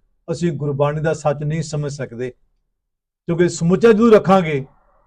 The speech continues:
ਤਾਂ ਉਦੋਂ ਜਿਹੜਾ ਉਹ ਕਨਸੈਪਟ ਜਿਹੜਾ ਉਹ ਕਲੀਅਰ ਹੋਊਗਾ, ਤਾਂ ਹੀ ਅਸੀਂ ਜਸਟੀਫਾਈ ਕਰ ਸਕਦੇ ਹਾਂ। ਜੇ ਅਸੀਂ ਇੱਕ ਨੂੰ ਲੈ ਕੇ, ਅੱਧੀ ਪੰਕਤੀ ਲੈ ਕੇ ਤੁਰਾਂਗੇ ਤਾਂ ਅਸੀਂ ਗੁਰੂ ਸਾਹਿਬ ਨਾਲ, ਬਾਣੀ ਨਾਲ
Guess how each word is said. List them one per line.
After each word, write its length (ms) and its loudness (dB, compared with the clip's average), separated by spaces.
ਤਾਂ 80 -16
ਉਦੋਂ 300 6
ਜਿਹੜਾ 260 2
ਉਹ 460 0
ਕਨਸੈਪਟ 380 -6
ਜਿਹੜਾ 200 0
ਉਹ 260 -2
ਕਲੀਅਰ 340 0
ਹੋਊਗਾ, 480 -4
ਤਾਂ 140 0
ਹੀ 60 0
ਅਸੀਂ 140 -6
ਜਸਟੀਫਾਈ 580 -2
ਕਰ 200 -4
ਸਕਦੇ 420 -8
ਹਾਂ। 140 -8
ਜੇ 180 -2
ਅਸੀਂ 320 -10
ਇੱਕ 200 2
ਨੂੰ 160 4
ਲੈ 160 4
ਕੇ, 240 0
ਅੱਧੀ 180 2
ਪੰਕਤੀ 220 -6
ਲੈ 120 2
ਕੇ 60 -4
ਤੁਰਾਂਗੇ 480 -2
ਤਾਂ 180 0
ਅਸੀਂ 220 -8
ਗੁਰੂ 220 -14
ਸਾਹਿਬ 300 0
ਨਾਲ, 300 -4
ਬਾਣੀ 380 -6
ਨਾਲ 300 -6